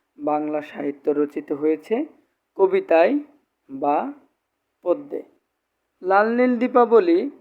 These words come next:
বাংলা সাহিত্যের প্রধান সংবাদগুলো শোনাবে। সব সংবাদ শুনবে বড় হলে। তখন তোমাদের হাতে আসবে চর্যাপদ, শ্রীকৃষ্ণ কীর্তন বা বৈষ্ণব পদাবলী।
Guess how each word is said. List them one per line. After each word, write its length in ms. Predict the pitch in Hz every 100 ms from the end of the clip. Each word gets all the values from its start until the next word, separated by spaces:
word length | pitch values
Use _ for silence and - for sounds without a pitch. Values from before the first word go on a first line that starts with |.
| _ _ _ -
বাংলা 480 | 160 185 208 233
সাহিত্যের 680 | 226 233 214 208 - 196 190
প্রধান 560 | 180 175 165 165 196 208
সংবাদগুলো 800 | - 175 170 160 147 147 151 147
শোনাবে। 480 | - 139 131 127 135 _ _ _ _ _
সব 280 | - 190 202
সংবাদ 560 | - 220 220 214 220 220
শুনবে 560 | - 185 170 170 226 294 _ _ _ 147
বড় 240 | 156 156
হলে। 320 | 143 135 131 127 _ _ _ _ _ _ _ -
তখন 340 | 214 226 233
তোমাদের 500 | 226 226 220 214 220
হাতে 500 | 185 202 202 170 160 - _ _
আসবে 420 | - 165 151 151
চর্যাপদ, 680 | 151 156 143 143 147 175 214 - _ _ _ _
শ্রীকৃষ্ণ 540 | 180 170 175 - -
কীর্তন 580 | - 147 147 170 208 277 - _ _
বা 180 | 151 156
বৈষ্ণব 420 | 151 170 - 160 147
পদাবলী। 540 | 151 143 143 135 135